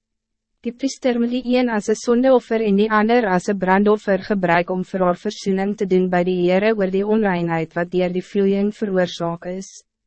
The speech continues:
Julle moet die Israëlieten streng laat hou by hierdie reinheidsvoorskrifte,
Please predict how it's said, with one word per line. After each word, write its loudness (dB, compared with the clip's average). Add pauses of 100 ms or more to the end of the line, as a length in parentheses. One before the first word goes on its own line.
(480)
Julle 4
moet 2
die 4
Israëlieten 0
streng 0
laat 4
hou 2
by 0
hierdie 2
reinheidsvoorskrifte, -4